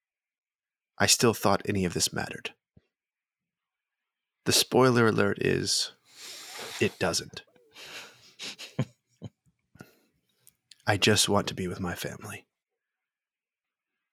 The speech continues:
And there's no place safe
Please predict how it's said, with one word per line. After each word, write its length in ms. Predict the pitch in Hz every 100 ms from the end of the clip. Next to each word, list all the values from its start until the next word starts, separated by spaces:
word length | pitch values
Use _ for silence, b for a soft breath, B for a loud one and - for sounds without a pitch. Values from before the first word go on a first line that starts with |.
| _ _ _ _ _ -
And 140 | 110
there's 200 | 101 98
no 420 | 104 107 107 110
place 340 | - 107 95 -
safe 540 | - 80 80 - -